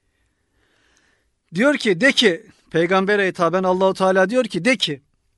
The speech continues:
ben size Allah'ın hazineleri yanımdadır demiyorum. Gaybı da bilmem. Size ben bir meleğim de demiyorum. Ben bana vahyolunan Kur'an'dan başkasına uymam. De ki,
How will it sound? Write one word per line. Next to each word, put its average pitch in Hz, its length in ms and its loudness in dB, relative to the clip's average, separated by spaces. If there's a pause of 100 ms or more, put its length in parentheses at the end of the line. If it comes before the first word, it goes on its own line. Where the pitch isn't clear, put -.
(420)
ben 226 200 4
size 247 460 0 (140)
Allah'ın 214 440 0
hazineleri 233 680 0
yanımdadır 226 640 0
demiyorum. 175 420 2 (1400)
Gaybı 254 340 4
da 262 140 8
bilmem. 170 400 0 (1000)
Size 233 280 2
ben 254 240 2
bir 269 100 -2
meleğim 247 520 2
de 233 160 -2
demiyorum. 220 480 0 (680)
Ben 254 440 -2 (460)
bana 214 440 0
vahyolunan 226 680 0
Kur'an'dan 214 600 -2
başkasına 185 640 -4
uymam. 190 400 -2 (1120)
De 262 100 0
ki, 190 320 -4